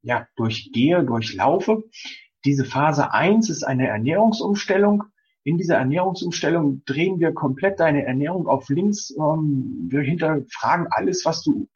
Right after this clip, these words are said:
einnimmst und, ähm, prüfen quasi jeden einzelnen Baustein. Und ich gebe dir anhand von Rezepten jeden Tag vor, was du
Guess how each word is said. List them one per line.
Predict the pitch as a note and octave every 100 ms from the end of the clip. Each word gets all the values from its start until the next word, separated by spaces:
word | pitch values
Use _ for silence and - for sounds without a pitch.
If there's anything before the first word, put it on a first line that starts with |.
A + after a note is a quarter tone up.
| -
einnimmst | B2 F3+ F#3 F#3 F3 -
und, | C3+ C3+ - _ _ _ _
ähm, | A#2+ C3 B2+
prüfen | - D#3 D#3+ C#3
quasi | - C3 B2 A2+
jeden | B2+ C#3
einzelnen | - D#3 - C3+ A#2+
Baustein. | B2 C#3 - D3 C#3+ C#3 - - _ _
Und | B2 -
ich | -
gebe | B2+ C3+ C3
dir | C3 B2 - _ _ _
anhand | - B2 B2 C#3+ C#3+
von | C#3 A#2
Rezepten | A2+ A2+ D#3 D#3 - B2
jeden | C3 D3+
Tag | C#3 B2+ - -
vor, | - D3+ D#3+ D#3+ - _ -
was | C3 -
du | C3 B2+